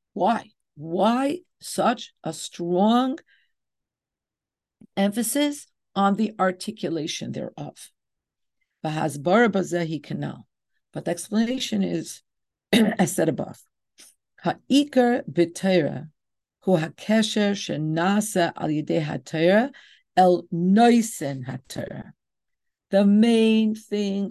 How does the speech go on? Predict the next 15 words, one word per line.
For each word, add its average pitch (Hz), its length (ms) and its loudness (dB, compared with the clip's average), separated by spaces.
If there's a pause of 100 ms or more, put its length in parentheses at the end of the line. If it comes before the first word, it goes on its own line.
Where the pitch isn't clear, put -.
of 175 140 -2
learning 190 600 0
Torah 180 520 -2 (220)
is 160 240 -4
the 170 100 -6
connection 180 680 -4
that 160 180 -4
is 156 160 -10
forged 202 580 -4
between 165 440 -8
the 160 80 -6
one 180 200 -2
who 196 140 -2
is 180 160 -6
learning 165 520 -6